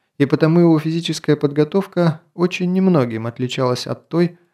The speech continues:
которой обладал молодой мужчина сравнимого возраста и состояния здоровья, уделявший свое время традиционному для данного времени развитию физических качеств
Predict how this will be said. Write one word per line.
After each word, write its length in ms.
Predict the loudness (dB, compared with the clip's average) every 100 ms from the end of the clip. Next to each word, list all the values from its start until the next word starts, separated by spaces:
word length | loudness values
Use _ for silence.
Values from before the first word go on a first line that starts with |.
| _ _
которой 360 | -4 -2 2 2
обладал 440 | 4 4 4 4
молодой 360 | 6 4 4 4
мужчина 480 | 4 2 -2 -2 -2
сравнимого 680 | 0 -2 0 0 0 0 0
возраста 680 | 0 0 -4 -2 -2 -2 -6 -14
и 60 |
состояния 680 | -4 -2 2 4 4 2 -2
здоровья, 580 | -2 0 0 2 0 -2 _ _ _ _ _
уделявший 640 | -2 2 4 2 0 -10
свое 360 | -8 -4 -2 0
время 320 | 2 2 2
традиционному 1000 | 0 -2 -2 -4 0 2 2 0 0 -2 -2
для 160 | 0 2
данного 460 | 4 2 2 0
времени 560 | 2 2 2 0 -4 -8 _ _ _ 0
развитию 560 | 2 2 0 0 0
физических 640 | 2 2 0 -2 -8 -10 -6
качеств 540 | -4 -4 -6 -18 -20